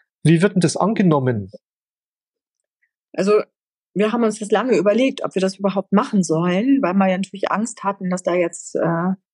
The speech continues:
Speaker 2: Mords was passiert und wir ständig damit beschäftigt sind, irgendwelche Sachen zu beantworten. Tatsächlich wird's eher nicht so viel gemacht. Also es wird immer wieder mal bewertet. Es wird auch von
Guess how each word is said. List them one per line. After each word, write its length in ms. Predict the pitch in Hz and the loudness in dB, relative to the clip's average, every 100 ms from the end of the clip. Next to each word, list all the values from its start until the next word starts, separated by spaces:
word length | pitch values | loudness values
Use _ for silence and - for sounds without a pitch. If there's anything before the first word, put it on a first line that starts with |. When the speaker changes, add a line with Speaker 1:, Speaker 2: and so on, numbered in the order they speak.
| - - - - | -20 -18 -18 -8
Speaker 2:
Mords 540 | 190 190 190 208 - | -2 2 2 0 -2
was 180 | 190 196 | -2 -2
passiert 520 | - 190 214 226 220 | -4 -4 0 2 2
und 140 | 196 | 2
wir 100 | 196 | 2
ständig 360 | 190 180 202 202 | 2 2 2 2
damit 300 | 190 196 190 | 2 2 0
beschäftigt 560 | 185 214 208 - 196 - | -2 0 0 -2 -2 0
sind, 200 | 202 202 | 0 0
irgendwelche 460 | - 190 185 190 | -2 -2 -2 -2
Sachen 300 | 185 214 233 | -2 -2 -4
zu 120 | 226 | -4
beantworten. 680 | 220 208 190 220 226 220 220 | -2 -2 -2 0 2 0 -2
Tatsächlich 640 | 220 208 202 202 - 247 - | -4 -4 2 0 0 -4 -2
wird's 180 | 160 | -2
eher 260 | - 208 208 | 0 0 2
nicht 240 | 220 311 | 0 -2
so 120 | - 277 | -2 -2
viel 280 | - 180 | 0 2
gemacht. 520 | 170 175 180 311 - - | 2 0 -2 -4 -8 -8
Also 140 | 185 | -4
es 140 | 190 190 | -4 -2
wird 240 | 196 - _ _ _ _ - | -4 -6 _ _ _ _ -2
immer 280 | 226 254 220 | 0 0 0
wieder 240 | 233 226 | 0 0
mal 240 | 214 196 | 0 0
bewertet. 840 | 190 180 165 180 262 277 - 269 277 - | -2 -4 -2 -2 -2 -4 -2 -2 -4 -12
Es 140 | - | -8
wird 180 | 202 196 | -6 -4
auch 300 | - 180 196 _ | -4 -4 -8 _
von 400 | 196 185 185 | -2 0 -2